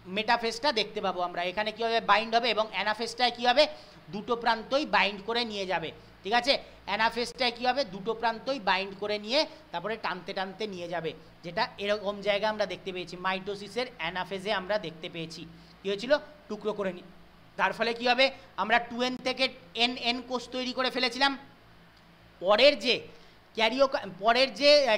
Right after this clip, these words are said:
ক্যারিওকাইনোসিস টু আসবে, সেখানেও কি হয়ে যাবে, এই এনটা ভেঙে এন এন গঠন করবে, আর এই এনটা ভেঙেও এন এন গঠন করবে। তার ফলে কি হয়ে গেল, একটা এই ডিভিশনটা হয়ে গেল। এতদিন হয়তো বই পড়ে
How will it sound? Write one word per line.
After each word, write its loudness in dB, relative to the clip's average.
ক্যারিওকাইনোসিস 0
টু 0
আসবে, 4
সেখানেও -4
কি -6
হয়ে 2
যাবে, 6
এই -6
এনটা 0
ভেঙে 0
এন -2
এন -6
গঠন 0
করবে, -4
আর 2
এই -8
এনটা -8
ভেঙেও -6
এন -8
এন -10
গঠন -10
করবে। -12
তার -10
ফলে -6
কি -6
হয়ে 0
গেল, 4
একটা 2
এই 2
ডিভিশনটা 0
হয়ে 2
গেল। 4
এতদিন 0
হয়তো 4
বই 4
পড়ে 2